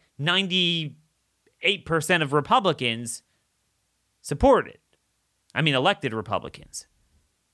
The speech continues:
And he noted that this is where culture is downstream from politics. Well, you know, people often say politics is downstream of culture, and I've always disagreed with that. It depends on the issue, but they really work concurrently.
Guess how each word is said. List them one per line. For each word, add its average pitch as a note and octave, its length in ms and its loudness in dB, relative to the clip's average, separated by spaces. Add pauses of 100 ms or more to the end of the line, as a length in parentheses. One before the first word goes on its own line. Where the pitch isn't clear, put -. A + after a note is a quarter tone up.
(540)
And F3+ 120 0
he G3 120 2
noted C#4 360 4
that G3 180 2
this B3+ 160 0
is A#3+ 120 -2
where G3 380 4
culture D#3+ 840 4 (380)
is E3+ 240 4
downstream F#3+ 880 0
from D3+ 200 -2
politics. - 720 0 (340)
Well, D#3 100 0
you D#3 100 0
know, E3 100 4
people A3+ 260 0
often F3+ 220 2
say D#3 140 -2
politics F#3+ 460 2
is C#3 100 -6
downstream E3 400 0
of B2+ 60 -10
culture, G3 320 0 (200)
and D#3 100 -2
I've A#3 260 2
always G#3+ 300 4
disagreed E3+ 560 2
with D3+ 140 0
that. C#3 120 4
It C3+ 80 -2
depends G#3 300 -6
on G3 100 2
the E3 160 0
issue, G#2 380 -2 (420)
but D#3+ 120 0
they F3+ 120 4
really A#3 260 4
work F3+ 280 4
concurrently. D#3+ 760 2